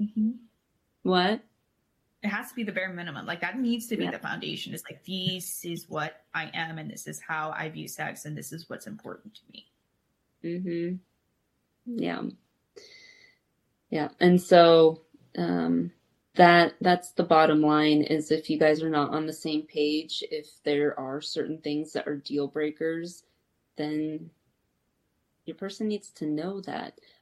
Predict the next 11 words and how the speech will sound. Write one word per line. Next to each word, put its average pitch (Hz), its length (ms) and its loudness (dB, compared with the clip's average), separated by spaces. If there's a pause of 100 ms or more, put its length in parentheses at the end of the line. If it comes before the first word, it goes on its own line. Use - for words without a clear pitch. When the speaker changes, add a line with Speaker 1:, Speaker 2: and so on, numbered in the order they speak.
(100)
Speaker 2:
Oh, 214 340 4 (160)
what 240 220 4
I 233 100 0
was 247 220 -6
going 202 240 -6
to 180 60 -6
say 170 440 -6
is 180 500 -10 (180)
Speaker 1:
Here 254 80 -6
we 196 80 -4
go. 156 100 -8